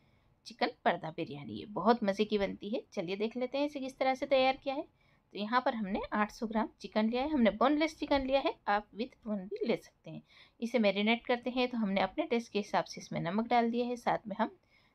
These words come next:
धनिया का पाउडर डालेंगे, पिसा धनिया पाउडर दो टीस्पून फुल भर के डाला है, हाफ टी स्पून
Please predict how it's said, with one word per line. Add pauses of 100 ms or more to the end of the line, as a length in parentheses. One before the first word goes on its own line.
धनिया
का
पाउडर
डालेंगे,
पिसा
धनिया
पाउडर
दो
टीस्पून
फुल
भर
के
डाला
है,
हाफ
टी
स्पून